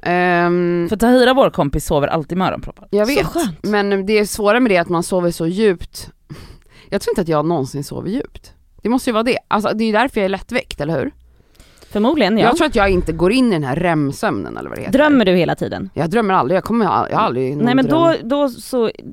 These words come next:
Speaker 3: för man drömmer ju inte när man sover så djupt. Utan
Speaker 1: Nej,
Speaker 3: man
Speaker 1: men jag
Speaker 3: drömmer
Speaker 1: drömmer aldrig.
Speaker 3: Nähä, då
Speaker 1: Eller jag,
Speaker 3: du
Speaker 1: jo, det
Speaker 3: kanske inte
Speaker 1: gör
Speaker 3: ens
Speaker 1: jag
Speaker 3: sover
Speaker 1: ju,
Speaker 3: då.
Speaker 1: men jag kommer inte ihåg någonting.
Speaker 3: Så.
Speaker 1: Jag sover inte, jag är vaken.
Speaker 3: <laughs> Ja.
Speaker 1: Men det känns som att jag är vaken. Alltså jag gick och la mig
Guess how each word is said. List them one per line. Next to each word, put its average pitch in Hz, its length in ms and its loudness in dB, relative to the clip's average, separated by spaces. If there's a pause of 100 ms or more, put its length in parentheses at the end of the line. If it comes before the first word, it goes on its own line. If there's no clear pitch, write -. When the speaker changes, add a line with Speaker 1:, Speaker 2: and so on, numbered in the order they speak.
(140)
Speaker 3:
för 240 120 0
man 233 160 0
drömmer 240 240 0
ju 226 60 -2
inte 226 320 -2
när 190 80 0
man 156 260 -4
sover 151 280 -8
så 165 100 -8
djupt. - 460 -8
Utan 202 60 0
Speaker 1:
Nej, 220 80 4
Speaker 3:
man 233 60 2
Speaker 1:
men 208 120 4
jag 190 120 4
Speaker 3:
drömmer 247 140 2
Speaker 1:
drömmer 233 200 2
aldrig. 175 580 -2
Speaker 3:
Nähä, 196 380 -4
då 190 140 -2
Speaker 1:
Eller 262 160 4
jag, 262 140 2
Speaker 3:
du 208 60 4
Speaker 1:
jo, 233 60 6
det 202 60 2
Speaker 3:
kanske 285 200 4
inte 233 120 4
Speaker 1:
gör 294 100 6
Speaker 3:
ens 226 80 2
Speaker 1:
jag 214 180 4
Speaker 3:
sover 185 160 2
Speaker 1:
ju, 151 60 -2
Speaker 3:
då. 170 60 0
Speaker 1:
men 196 100 4
jag 196 140 2
kommer 214 240 2
inte 170 180 0
ihåg 135 480 -6
någonting. - 420 -4
Speaker 3:
Så. 226 80 -2 (400)
Speaker 1:
Jag 220 120 -2
sover 247 300 0
inte, 131 220 -6
jag 78 160 -4
är 208 40 -2
vaken. - 420 -2
Speaker 3:
<laughs> - 140 -2 (140)
Ja. 254 180 4
Speaker 1:
Men 294 100 4
det 330 80 4 (100)
känns 587 220 0
som 302 100 6
att 214 60 0
jag 214 60 4
är 196 40 2
vaken. 185 300 2
Alltså 226 160 0
jag 339 40 4
gick 370 120 2
och 320 80 0
la 311 160 6
mig 277 320 2